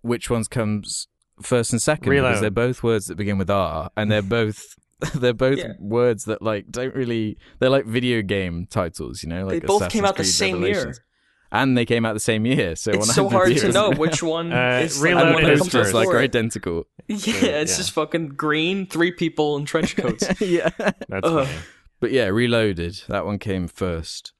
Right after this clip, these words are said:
Speaker 2: Yep.
Speaker 1: And it's,
Speaker 3: Mm-hmm.
Speaker 1: it's generally considered all right. It's not, it's not considered, you know, like Attack of the Clones or something like that.
Speaker 2: Mm-hmm.
Speaker 1: But it,
Speaker 3: 'Cause it
Speaker 1: it,
Speaker 3: still
Speaker 1: it,
Speaker 3: kinda delivers on, like,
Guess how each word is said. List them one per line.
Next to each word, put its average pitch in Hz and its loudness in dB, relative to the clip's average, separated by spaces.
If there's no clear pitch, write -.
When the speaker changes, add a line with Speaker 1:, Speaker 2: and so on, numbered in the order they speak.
Speaker 2:
Yep. 127 0
Speaker 1:
And 113 -2
it's, 131 -6
Speaker 3:
Mm-hmm. 131 -10
Speaker 1:
it's 135 2
generally 139 2
considered 113 -2
all 120 0
right. 113 0
It's - -2
not, 117 -2
it's - -4
not 117 -2
considered, 98 -4
you 101 -6
know, 85 -6
like 82 -8
Attack 92 -8
of - -6
the 90 -4
Clones 87 -4
or 85 -8
something 82 -8
like 82 -8
that. 80 -6
Speaker 2:
Mm-hmm. 110 -8
Speaker 1:
But 92 -2
it, 95 -2
Speaker 3:
'Cause 95 -2
it 98 -2
Speaker 1:
it, 95 -6
Speaker 3:
still - 2
Speaker 1:
it, - -10
Speaker 3:
kinda 214 0
delivers 165 -2
on, 147 -8
like, 139 -6